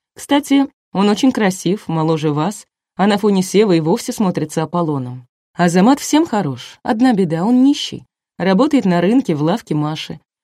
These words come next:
Малюет ужасные картины вроде "Змей в сосновом лесу".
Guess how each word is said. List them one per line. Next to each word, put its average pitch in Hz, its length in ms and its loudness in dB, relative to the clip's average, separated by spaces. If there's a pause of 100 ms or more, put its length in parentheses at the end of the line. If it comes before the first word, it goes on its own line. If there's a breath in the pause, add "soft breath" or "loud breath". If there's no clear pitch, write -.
Малюет 196 420 2
ужасные 190 420 0
картины 180 520 0
вроде 175 420 0 (260)
"Змей 180 560 2 (260)
в - 80 -16
сосновом 165 540 0
лесу". 175 440 -4